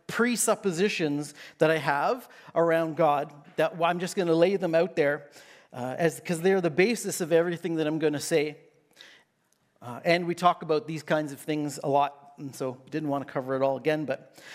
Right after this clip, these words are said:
so one thing is that God is love. God is not sitting isolated in heaven watching the machine of creation do what it was kind of ordained to do, but rather that God is present with us, moving in the world.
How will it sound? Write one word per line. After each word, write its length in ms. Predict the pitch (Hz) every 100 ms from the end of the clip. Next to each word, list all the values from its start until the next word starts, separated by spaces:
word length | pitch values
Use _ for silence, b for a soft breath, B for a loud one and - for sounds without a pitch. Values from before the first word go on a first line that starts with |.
| B
so 140 | -
one 200 | 196 302
thing 280 | 247 254 269 - -
is 320 | 196 165 -
that 240 | 185 180
God 220 | 180 180 170
is 100 | 151
love. 300 | 139 127 - _ _ _ _ _ _ _ _ _ _ - B B -
God 220 | 214 226
is 80 | 196
not 220 | 214 185
sitting 340 | - 220 226
isolated 760 | 180 185 185 208 196 190 185 170
in 100 | 160
heaven 380 | 165 165 185 165
watching 520 | 165 170 185 180 185 B B
the 80 | 151
machine 480 | 151 - - 185 185
of 140 | 156
creation 680 | 147 170 165 170 - 170 165
do 380 | 143 170 165 156 B B
what 140 | 147 160
it 80 | 170
was 120 | -
kind 220 | 170 160
of 80 | 160
ordained 600 | 165 139 160 170 170 147
to 100 | 151
do, 340 | 147 151 147 147 B B B
but 100 | 165
rather 340 | 175 196 202
that 140 | 165 147
God 260 | 170 175
is 80 | 160
present 460 | - 202 202 190 160
with 220 | 147 139
us, 260 | 131 - 147
moving 460 | 165 208 196 190
in 100 | 165
the 60 | 151
world. 540 | 151 170 160 156 156